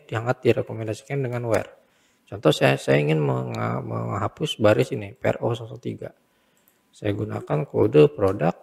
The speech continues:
where? Seperti ini. Saya hapus. Nah, kita lihat sekarang, kita select. Tinggal dua sekarang.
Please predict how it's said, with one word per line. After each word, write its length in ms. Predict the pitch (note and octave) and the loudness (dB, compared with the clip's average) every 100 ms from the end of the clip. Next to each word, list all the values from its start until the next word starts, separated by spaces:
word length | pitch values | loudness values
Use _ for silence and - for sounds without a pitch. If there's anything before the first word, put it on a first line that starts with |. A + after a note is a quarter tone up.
| _ _ _ _ _ - | _ _ _ _ _ -8
where? 320 | B2+ C#3 - _ _ _ _ _ _ _ _ | -2 -2 -4 _ _ _ _ _ _ _ _
Seperti 240 | - F#2 | -16 -16
ini. 80 | F#2 _ _ _ _ _ | -16 _ _ _ _ _
Saya 240 | - G2+ | -16 -16
hapus. 400 | - - - _ _ _ _ _ _ _ _ _ _ _ _ _ _ _ | -16 -20 -20 _ _ _ _ _ _ _ _ _ _ _ _ _ _ _
Nah, 240 | _ _ _ | _ _ _
kita 240 | - F2+ | -14 -12
lihat 220 | F#2+ A2 - | -4 -4 -4
sekarang, 400 | - G#2 A#2 D#3 F3 _ | -8 -10 -8 -10 -10 _
kita 160 | _ G#2 | _ -12
select. 400 | B2 A2+ F3+ - _ _ _ _ _ _ _ _ _ _ _ _ _ _ _ _ _ _ _ - | -4 -2 -2 -6 _ _ _ _ _ _ _ _ _ _ _ _ _ _ _ _ _ _ _ -14
Tinggal 240 | G#2+ G#2 | -4 2
dua 240 | C#3 C3+ B2 | 6 6 4
sekarang. 400 | - A2+ F#2+ | -6 -16 -18